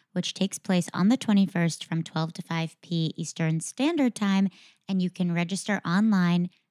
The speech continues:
at fragrance dot org, and registration is free. If you can't make that, you can catch me in another Fragrance Week appearance, which is that on the twenty-third, on Wednesday at noon Eastern Standard Time,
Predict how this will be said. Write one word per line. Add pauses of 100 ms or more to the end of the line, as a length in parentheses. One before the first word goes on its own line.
(160)
at
fragrance
dot
org, (120)
and
registration
is (180)
free. (460)
If
you
can't
make
that,
you
can
catch
me
in
another
Fragrance
Week
appearance, (320)
which
is
that
on
the
twenty-third,
on
Wednesday
at
noon
Eastern
Standard
Time,